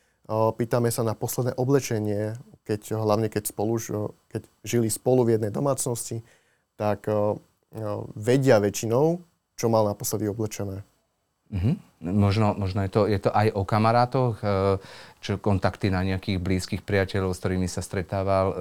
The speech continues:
Speaker 2: sú, je aj toto súčasť, možno, e, telefón, ak zostane, t-, využívate, využívate možno aj tieto informácie?
Speaker 1: O, polícia disponuje s takýmito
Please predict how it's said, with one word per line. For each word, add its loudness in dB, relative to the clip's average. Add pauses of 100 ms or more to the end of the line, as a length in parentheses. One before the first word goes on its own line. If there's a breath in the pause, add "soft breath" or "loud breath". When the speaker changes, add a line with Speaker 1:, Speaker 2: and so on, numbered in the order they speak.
(120)
Speaker 2:
sú, -2
je 4
aj 2
toto 2
súčasť, 0
možno, 0 (320 loud breath)
e, 2
telefón, 6
ak -4
zostane, 0 (400)
t-, -2
využívate, 2
využívate 0
možno -2
aj 0
tieto 0
informácie? -4 (720 soft breath)
Speaker 1:
O, 0
polícia 4
disponuje 4
s -4
takýmito -2